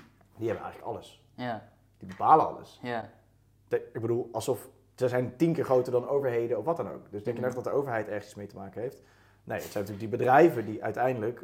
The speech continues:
Speaker 1: de, de dienst uitmaken op
Speaker 2: Mhm.
Speaker 1: een bepaald niveau. Maar oké, dan ga je graven. Nou, dan moet je dus daarachter gaan kijken. En dan wordt het niet tastbaar meer.
Speaker 2: Ja.
Speaker 1: Want dat hebben ze natuurlijk afgeschermd. Ze gaan
Speaker 2: Mhm.
Speaker 1: natuurlijk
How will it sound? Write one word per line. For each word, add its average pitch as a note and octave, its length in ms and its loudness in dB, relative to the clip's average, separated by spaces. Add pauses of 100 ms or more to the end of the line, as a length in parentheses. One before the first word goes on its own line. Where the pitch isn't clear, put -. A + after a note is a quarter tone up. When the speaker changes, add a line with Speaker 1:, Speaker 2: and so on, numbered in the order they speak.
Speaker 1:
de, A2 400 -2
de A2 80 -6
dienst F#3+ 260 -4
uitmaken E2+ 460 -12
op - 100 -20
Speaker 2:
Mhm. A#2 100 -8
Speaker 1:
een A2 160 -10
bepaald G2 300 -6
niveau. F2+ 280 -12 (380)
Maar D#3+ 100 0
oké, B2+ 180 2
dan C3 80 -2
ga G#2 120 0
je G#2 80 2
graven. B2 460 2 (420)
Nou, G2+ 160 -6
dan G#2 100 -4
moet A2 100 -4
je G#2+ 60 -4
dus A2 100 -4
daarachter B2 440 8
gaan G2 140 -8
kijken. G#2 300 -2
En B2+ 160 -2
dan D#3+ 240 4
wordt D3+ 200 -2
het F#3 280 -2
niet C3 280 -8
tastbaar A2+ 360 -2
meer. F2+ 220 -12 (120)
Speaker 2:
Ja. B2+ 260 -2 (120)
Speaker 1:
Want C#3 120 -2
dat F3+ 100 2
hebben F#2+ 160 -8
ze - 40 -16
natuurlijk C3 200 -4
afgeschermd. F2+ 760 -2
Ze - 60 -20
gaan - 40 -20
Speaker 2:
Mhm. B2+ 80 -10
Speaker 1:
natuurlijk A2+ 240 -4